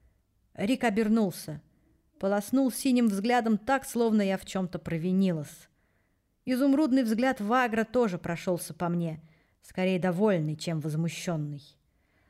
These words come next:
Дракон выплюнул в Василиска тонкую струйку пламени, оно зашипело, окутало лицо Рика. Тот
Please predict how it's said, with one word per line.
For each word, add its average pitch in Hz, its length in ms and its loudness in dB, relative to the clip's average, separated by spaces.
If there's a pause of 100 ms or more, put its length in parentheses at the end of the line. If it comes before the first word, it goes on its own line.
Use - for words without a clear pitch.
(100)
Дракон 240 500 0
выплюнул 240 520 2
в 185 120 -4
Василиска 214 640 -2
тонкую 202 520 -2
струйку 202 460 -2
пламени, 190 720 -2 (280)
оно 190 200 2
зашипело, 175 720 -2 (300)
окутало 185 480 -2
лицо 170 440 0
Рика. 175 420 -4 (360)
Тот 226 240 -4